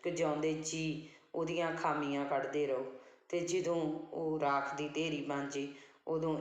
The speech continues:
ਇਹ ਸੋਚ ਸੋਚ ਕੇ ਸਟੇਟਸ ਪਾਓ ਕਿ "ਨਹੀਂ, ਇਹ ਇਨਸਾਨ ਬਹੁਤ ਚੰਗਾ ਸੀ, ਇਹਨੇ ਸਮਾਜ ਲਈ ਬੜਾ ਕੁਛ ਕੀਤਾ,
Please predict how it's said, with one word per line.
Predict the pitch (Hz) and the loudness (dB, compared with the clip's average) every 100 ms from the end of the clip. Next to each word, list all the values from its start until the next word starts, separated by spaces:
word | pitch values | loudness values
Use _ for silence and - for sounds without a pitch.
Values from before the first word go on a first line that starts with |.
| - | 0
ਇਹ | 175 208 | 2 2
ਸੋਚ | 165 170 143 | 2 0 0
ਸੋਚ | - 151 135 | 0 0 0
ਕੇ | - 143 | -2 -2
ਸਟੇਟਸ | - - 135 139 127 | -2 -2 -2 0 -4
ਪਾਓ | - 143 127 131 - - - | -2 0 0 -2 -8 -12 -2
ਕਿ | 175 | 0
"ਨਹੀਂ, | 165 165 | 2 2
ਇਹ | 160 151 | 2 2
ਇਨਸਾਨ | 151 - - 135 | 0 0 0 0
ਬਹੁਤ | 127 123 - | -2 -2 -2
ਚੰਗਾ | 147 135 131 | -2 0 -2
ਸੀ, | 131 160 | 0 0
ਇਹਨੇ | 151 156 | 0 0
ਸਮਾਜ | 156 151 143 135 | -2 0 2 2
ਲਈ | 139 | 0
ਬੜਾ | 135 135 135 | -2 -2 -2
ਕੁਛ | 139 143 - | 0 -2 -2
ਕੀਤਾ, | 165 165 175 190 190 | -2 0 4 4 2